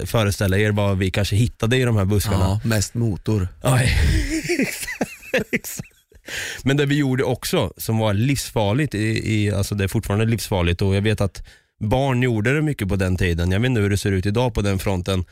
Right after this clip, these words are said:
Speaker 1: men vi var lite daredevils och kröp ner i containrar.
Speaker 2: Det här har ju jag och min kusin också gjort.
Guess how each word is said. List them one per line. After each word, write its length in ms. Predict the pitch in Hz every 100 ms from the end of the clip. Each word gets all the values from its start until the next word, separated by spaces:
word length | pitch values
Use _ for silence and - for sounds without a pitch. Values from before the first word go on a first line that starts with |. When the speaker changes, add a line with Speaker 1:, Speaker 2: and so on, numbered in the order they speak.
| - _ _
Speaker 1:
men 300 | 110 113 113
vi 100 | 117
var 200 | 120 147
lite 200 | 151 110
daredevils 800 | 110 113 101 101 98 92 95 90 -
och 200 | 110 -
kröp 320 | - 113 -
ner 280 | 107 98 95
i 120 | 92
containrar. 800 | - 117 117 110 95 123 101 71 - _ _ _ _ _ _ -
Speaker 2:
Det 80 | 117
här 200 | 156 156
har 140 | 160
ju 100 | 131 120
jag 140 | 107
och 80 | 101
min 220 | 98 95
kusin 360 | 107 120 147 117
också 260 | - -
gjort. 320 | 135 - -